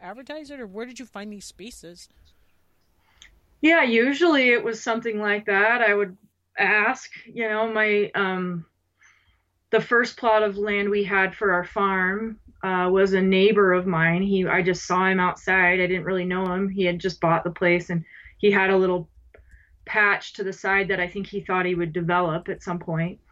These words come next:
Speaker 2: Um, I think he bought it to split it in half and develop the other half. And I've had several people actually like that, where they own two lots and they build a house on one, and then they're just waiting for the economy to pick up, you know, and then they build another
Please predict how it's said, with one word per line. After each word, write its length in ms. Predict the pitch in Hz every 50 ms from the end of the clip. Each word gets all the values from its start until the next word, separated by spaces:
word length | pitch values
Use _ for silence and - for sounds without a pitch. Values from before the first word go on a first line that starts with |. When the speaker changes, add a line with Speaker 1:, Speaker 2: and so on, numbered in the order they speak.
| - - _ - - - - - -
Speaker 2:
Um, 220 | 185 180 175 175
I 60 | 175
think 160 | 170 196 180
he 60 | 180 190
bought 260 | 156 165 143 151 160
it 160 | 160 - -
to 120 | - 196 175
split 300 | - - - 185 165 175
it 120 | 160 -
in 60 | 175
half 340 | 170 165 156 151 151 160 -
and 80 | 180 175
develop 340 | 175 170 170 170 165 - -
the 120 | 180 170
other 160 | 165 165 160
half. 380 | 156 165 147 151 175 170 - -
And 220 | 165 165 160 165 -
I've 100 | - 220
had 160 | 233 226 208 165
several 360 | - - 185 175 185 185 170
people 340 | - 196 165 - 185 180 180
actually 420 | 175 180 175 - - 190 180 180
like 220 | 185 180 180 180
that, 260 | - 196 196 202 - -
where 280 | 190 170 165 165 165 - - - - _ _ _ _ -
they 180 | 214 226 -
own 380 | - 180 185 185 185 180 175 156
two 220 | - - 226 208 196
lots 400 | 185 175 175 175 170 - - -
and 100 | 175 175
they 240 | 170 170 170 165 - 170
build 220 | 165 190 180 180
a 60 | 175 175
house 280 | 170 165 165 165 -
on 200 | 185 175 175 175
one, 220 | 175 175 170 170 175
and 100 | 175 175
then 100 | 170 175
they're 120 | 165 165
just 200 | 165 170 170 165
waiting 460 | - 165 170 160 165 160 170 170 170 160
for 160 | - 175 170
the 160 | 160 160 -
economy 560 | 160 160 - 165 160 160 165 170 170 170 165
to 320 | 160 - 170 160 165 160 - _ _ _ _ - - _ _ - - _ _ _ _ _ - - - - -
pick 140 | - 214 226
up, 280 | 202 190 190 - - - - - - - -
you 120 | - 226 202
know, 180 | 185 180 180
and 120 | 180 180 185
then 100 | 180 180
they 140 | 175 170 170
build 420 | 165 160 160 180 160 165 165 160
another 520 | 170 165 160 156 160 160 160 160 165 160